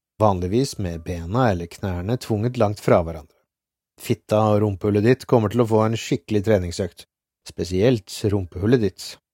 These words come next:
Dette er fordi jeg er svært interessert i analsex.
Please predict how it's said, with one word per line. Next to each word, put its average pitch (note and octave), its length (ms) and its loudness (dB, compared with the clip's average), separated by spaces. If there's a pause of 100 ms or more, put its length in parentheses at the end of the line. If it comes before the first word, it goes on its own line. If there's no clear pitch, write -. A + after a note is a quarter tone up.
(340)
Dette C3 360 4
er G#2+ 160 4
fordi G#2 240 0 (100)
jeg F#2 300 -2
er E2+ 200 -6
svært F#2+ 400 -2
interessert F2 680 -8
i D#2 220 -12 (200)
analsex. F2 800 -10